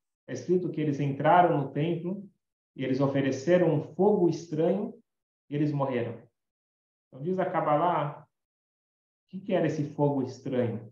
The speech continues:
O fogo estranho era o fogo interno da alma deles.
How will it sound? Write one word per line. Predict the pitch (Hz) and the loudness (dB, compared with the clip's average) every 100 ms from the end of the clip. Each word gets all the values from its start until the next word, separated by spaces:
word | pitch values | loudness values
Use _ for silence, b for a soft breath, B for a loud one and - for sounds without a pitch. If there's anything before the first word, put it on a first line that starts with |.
| _ | _
O | - | -12
fogo | 165 165 156 | -4 -2 -4
estranho | 156 - 151 160 | -6 -6 -4 -2
era | 135 | -2
o | - | -2
fogo | 139 139 | -2 -2
interno | 135 - 135 139 143 | -2 0 2 2 0
da | 131 - | -2 0
alma | 131 135 120 | 0 0 0
deles. | 117 117 - - _ | -2 -4 -8 -18 _